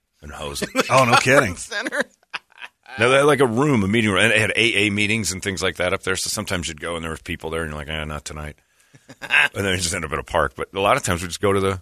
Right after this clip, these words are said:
Speaker 1: Holiday Inn and sit in that room.
Speaker 2: That's another thing technology ruined. And now you have, gotta have card keys to,
Speaker 1: Yeah,
Speaker 2: to get
Speaker 1: you
Speaker 2: up to
Speaker 1: can't
Speaker 2: the
Speaker 1: get in the
Speaker 2: different floors.
Speaker 1: elevators.
Speaker 2: Right.
Speaker 1: Yeah, it's brutal. But, uh, you know, it's a good thing. Like, it's a good thing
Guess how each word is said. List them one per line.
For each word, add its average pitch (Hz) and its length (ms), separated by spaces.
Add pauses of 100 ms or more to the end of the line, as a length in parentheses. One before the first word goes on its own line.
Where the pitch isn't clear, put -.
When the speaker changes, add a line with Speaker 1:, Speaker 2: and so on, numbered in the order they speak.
Speaker 1:
Holiday 104 400
Inn 123 120
and 92 100
sit 101 180
in 95 60
that 87 180
room. 92 480 (120)
Speaker 2:
That's - 180
another 220 160
thing 123 140
technology 98 560
ruined. 92 320
And 139 200
now 151 80
you 156 140
have, 131 260
gotta 127 200
have 113 240
card 127 340
keys 104 360
to, 254 80
Speaker 1:
Yeah, - 240
Speaker 2:
to - 80
get 127 120
Speaker 1:
you 127 40
Speaker 2:
up 127 60
to 220 60
Speaker 1:
can't 233 120
Speaker 2:
the - 60
Speaker 1:
get 226 80
in - 60
the 220 60
Speaker 2:
different 254 180
floors. 370 100 (100)
Speaker 1:
elevators. - 160
Speaker 2:
Right. 190 220
Speaker 1:
Yeah, 95 260
it's 117 180
brutal. 107 440 (680)
But, - 220
uh, 110 240
you 160 100
know, 110 180
it's 165 160
a 160 60
good 151 340
thing. 98 220
Like, 120 180
it's 110 120
a 117 80
good 143 260
thing 139 340